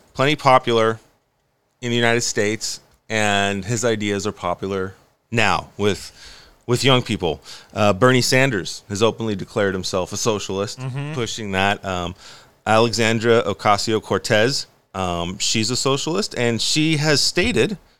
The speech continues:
Speaker 1: stated this, that her goals are to end capitalism and implement the same socialist agenda, um, that was executed in Venezuela.
Speaker 2: Mm.
Speaker 1: Um, so that seems promising. Um, so what is socialism?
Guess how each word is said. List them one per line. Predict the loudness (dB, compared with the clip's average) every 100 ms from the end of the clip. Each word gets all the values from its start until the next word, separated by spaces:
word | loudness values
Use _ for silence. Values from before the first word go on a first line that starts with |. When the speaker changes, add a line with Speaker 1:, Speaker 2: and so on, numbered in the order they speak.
| _
Speaker 1:
stated | -2 2 2 2 4
this, | 2 2
that | 0
her | 0 0
goals | 0 2 2
are | 0
to | 0
end | -2 -2
capitalism | 2 2 2 -2 0 -2
and | -2 -2
implement | -4 -4 -2 -4 -4
the | -6
same | -4 -2
socialist | -2 -4 -4 -8 -6
agenda, | -4 -2 -2 -2 -2 -6 -18 -20 -12
um, | -4 -2 -2 -4 -6 -2
that | 0 0
was | -2 -4 -8 -6
executed | -6 -6 -2 -2 -2
in | -2
Venezuela. | -2 -2 -4 -6 -6 -8
Speaker 2:
Mm. | -12 -14 -14 -16 -20 -20 -20 -4 2
Speaker 1:
Um, | 4 6 4 2 -4 -10 -20 _ -20 -14
so | -4 4
that | 4
seems | 4 0 0 -2 -8 -20 -20 -20 -18 -18 -18 -2
promising. | 2 2 0 -2 -2 -8 -18 -8 2
Um, | 4 6 4 2 0
so | 0
what | 4 2 2
is | 2 2
socialism? | 2 2 2 0 -4 -6 -8